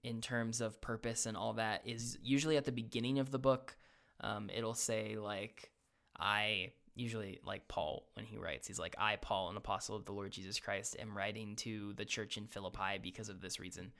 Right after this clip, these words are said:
Um, and so kinda look around the passage. Don't, don't zoom in so much to the passage that you miss what's around it, because there's lots of things around a passage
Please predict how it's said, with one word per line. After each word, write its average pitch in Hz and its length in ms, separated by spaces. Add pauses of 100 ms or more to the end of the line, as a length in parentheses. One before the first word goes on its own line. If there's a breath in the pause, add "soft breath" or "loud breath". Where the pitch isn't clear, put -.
(540 loud breath)
Um, 110 440 (420)
and 123 120
so 123 200
kinda 139 260
look 123 260
around 113 680
the 104 80
passage. 104 520
Don't, 123 280 (420 soft breath)
don't 131 380
zoom 135 420
in 123 380
so 120 260
much 107 360
to 117 60
the 107 80
passage 104 500
that 101 100
you 98 120
miss 104 460
what's 110 240
around 80 400
it, - 160
because 113 280
there's 110 180
lots 107 320
of 117 80
things 110 580 (400 soft breath)
around 110 540
a - 20
passage 98 560